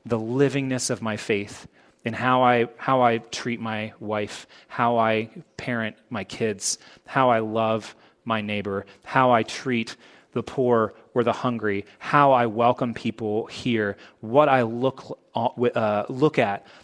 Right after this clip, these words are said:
on my phone, how I respond to my boss at work, how diligently I do my schoolwork, whatever it might be. I don't have the good works that just show how much I love you.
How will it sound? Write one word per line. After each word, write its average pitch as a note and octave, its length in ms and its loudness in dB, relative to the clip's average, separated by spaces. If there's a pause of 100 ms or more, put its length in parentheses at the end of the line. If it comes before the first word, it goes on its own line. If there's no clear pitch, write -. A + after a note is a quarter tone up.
(120)
on B2+ 180 -2
my A2+ 160 -2
phone, A2 420 -4
how C#3+ 280 0
I C#3 60 6
respond B2+ 840 0
to - 120 -6
my A2 140 -4
boss G2+ 540 -2 (280)
at A#2 140 0
work, G#2+ 260 -2
how D3 180 6
diligently B2 800 0 (280)
I A#2+ 100 2
do A#2 160 -4
my A2+ 160 -2
schoolwork, A2 580 -4
whatever E3+ 380 2
it E3 80 0
might D3+ 260 -4
be. D3+ 300 -2 (2000)
I - 80 -4
don't F3+ 140 -2
have E3+ 560 2 (180)
the - 80 -6
good C#3 180 2
works C3+ 360 2
that C#3 120 -6
just C#3 200 -6
show D#3 480 2
how D3 140 0
much C3+ 280 -2
I B2+ 80 2
love A#2+ 260 2
you. G#2+ 260 -6